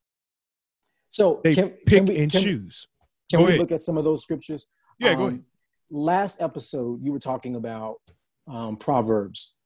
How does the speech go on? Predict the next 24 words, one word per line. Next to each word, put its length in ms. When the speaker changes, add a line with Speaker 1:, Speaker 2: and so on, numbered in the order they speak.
Speaker 2:
Mm-hmm. 120
Speaker 1:
Um, 160
I 80
think 200
it 40
was 180
the 80
scripture 300
that 160
says, 360
um, 360
Speaker 2:
Is 140
it 80
eighteen 300
twenty-one? 400
Speaker 1:
I 40
think 160
that's 140
what 160
you 60
were 40
saying. 240
Yeah. 140
Speaker 2:
Okay. 320